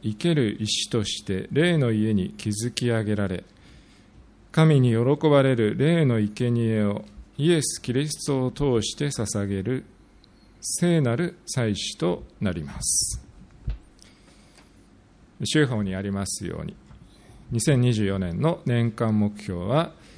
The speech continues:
聖なる祭司として歩むとなりました。今日はその箇所からの学びとなります。このペテロの手紙は、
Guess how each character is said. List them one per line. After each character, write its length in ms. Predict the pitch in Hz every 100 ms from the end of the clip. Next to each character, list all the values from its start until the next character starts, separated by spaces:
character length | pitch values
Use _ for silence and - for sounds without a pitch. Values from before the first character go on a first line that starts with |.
| - - _ -
聖 320 | - 208 208
な 120 | 143
る 180 | 113 110
祭 340 | - 170 175 147
司 160 | -
と 140 | 127 123
し 140 | -
て 160 | 196 190
歩 320 | 143 156 127
む 60 | - -
と 240 | - 202 190
な 140 | 107
り 100 | 95
ま 160 | 85 76
し 100 | -
た。 200 | - - - - - - - - - - - -
今 80 | -
日 80 |
は 180 | 185 123
そ 140 | - 127
の 140 | 123
箇 160 | 131 117
所 160 | 110
か 160 | - 110
ら 100 | 170
の 220 | 196 -
学 280 | 151 113 104
び 100 | 95
と 160 | - 92
な 140 | 90
り 100 | 92
ま 160 | 82 85
す。 540 | - - - - - - - - - 220 117
こ 100 | 170
の 80 | 170
ペ 120 | 185 180
テ 120 | 160
ロ 120 | 131
の 180 | 107 101
手 120 | 113
紙 320 | 104 104 104 - - - - - - - - - - -
は、 260 | 147 175